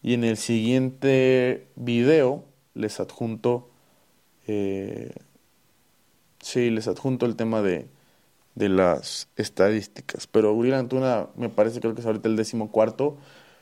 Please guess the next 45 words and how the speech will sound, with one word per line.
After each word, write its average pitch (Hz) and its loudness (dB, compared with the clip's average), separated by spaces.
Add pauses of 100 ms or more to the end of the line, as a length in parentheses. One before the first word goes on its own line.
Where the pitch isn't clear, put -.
(140)
máximo 117 0
goleador 98 4
de 113 4
la 101 0
selección 95 -6
mexicana 107 -4
con 110 -4
su 101 -6
gol 113 4
de 107 4
ayer 104 2
frente 101 -8
a - -6
Alemania. - -14 (640)
Y 131 4
aparte 190 4
una 147 2
asistencia, 127 -8
entonces - -12 (760)
es - -20
poca 123 2
cosa. 107 -2
Así 147 0
que 139 -6
comenten 190 2
o 156 -10
pongan 180 2
en 160 2
los 143 0
comentarios 143 2
si - -12
ustedes 131 -2
creen 131 -2
que 131 -4
le 113 4
damos 123 0 (600)
más 160 2
hate 165 4
de 143 2
lo 127 2
que 131 -2
merece 135 0
a 120 6
Uriel 127 2
Antuna 180 2